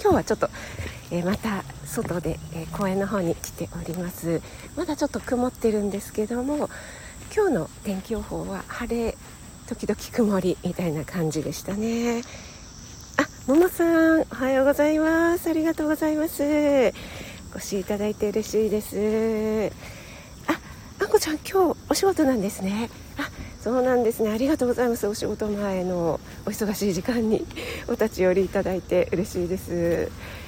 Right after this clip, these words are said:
あ、そっか、あんこちゃんはじゃあ、えー、土日がお休みではないお仕事なんですね。お疲れ様です。じゃあ、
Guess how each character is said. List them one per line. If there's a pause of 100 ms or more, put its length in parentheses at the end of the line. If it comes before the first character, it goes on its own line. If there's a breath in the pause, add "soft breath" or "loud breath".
(300 loud breath)
あ、
そ
っ
か、
あ
ん
こ
ち
ゃ
ん
は
じ
ゃ
あ、
え (460 loud breath)
ー、
土
日
が
お
休
み
で
は
な
い (180)
お
仕
事
な
ん
で
す
ね。 (640 loud breath)
お (100)
疲
れ
様
で
す。
じ
ゃ
あ、